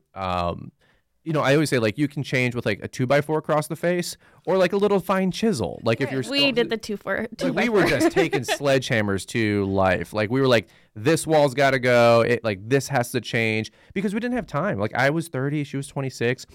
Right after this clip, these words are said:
Speaker 1: We're on a, um, biological time clock, I've come to learn, you know? I'm like, "Hey, if we want babies, like, we need to figure this out." And we also came from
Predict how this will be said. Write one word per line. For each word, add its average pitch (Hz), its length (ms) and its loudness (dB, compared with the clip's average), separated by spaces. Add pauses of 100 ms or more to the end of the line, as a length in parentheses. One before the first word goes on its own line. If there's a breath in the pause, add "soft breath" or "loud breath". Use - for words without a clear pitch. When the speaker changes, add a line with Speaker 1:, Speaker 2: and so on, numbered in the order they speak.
(200 soft breath)
Speaker 1:
We're 123 140 -2
on 131 120 2
a, 120 140 0
um, 95 420 0 (560)
biological 120 680 -2
time 117 260 -2
clock, 113 280 2
I've 110 100 -2
come 120 160 -4
to 113 60 2
learn, 110 260 2
you 123 80 2
know? 117 220 4
I'm 120 100 2
like, 113 140 4
"Hey, 156 100 -4
if 143 80 -2
we 180 60 0
want 226 180 0
babies, 107 340 0
like, 101 120 -4
we 120 60 -2
need 180 120 -2
to 113 60 -2
figure 90 240 -6
this 87 160 -8
out." 90 280 -2 (300 loud breath)
And 131 300 0
we 131 120 0
also 170 440 4
came 135 240 -6
from 123 260 -2